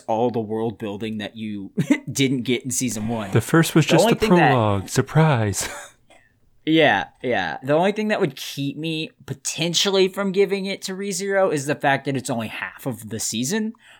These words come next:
Speaker 1: But that half of the season was really good, and we got a s-, well, I think there's only one in the Best Girl category,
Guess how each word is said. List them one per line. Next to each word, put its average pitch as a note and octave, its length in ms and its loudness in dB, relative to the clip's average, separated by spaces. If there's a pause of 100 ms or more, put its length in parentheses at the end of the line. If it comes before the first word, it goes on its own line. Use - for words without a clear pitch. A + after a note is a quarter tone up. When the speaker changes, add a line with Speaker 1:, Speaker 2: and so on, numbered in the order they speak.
Speaker 1:
But C3+ 600 2 (1040)
that C3 180 2
half F3 180 2
of E3+ 60 -4
the D3 80 2
season C#3 360 -2
was A#2+ 140 -2
really A#2+ 260 -2
good, A#2 260 0
and A2+ 80 -2
we A2 80 -4
got G#2+ 400 -2 (240)
a B2+ 60 0
s-, - 440 -4
well, A#2+ 300 0
I B2 80 0
think D#3 180 -4
there's C#3+ 160 -2
only C3 160 0
one A#2 320 -2
in A2+ 80 -4
the G#2+ 80 -6
Best G#2 280 -8
Girl G#2+ 140 -10
category, G2 680 -10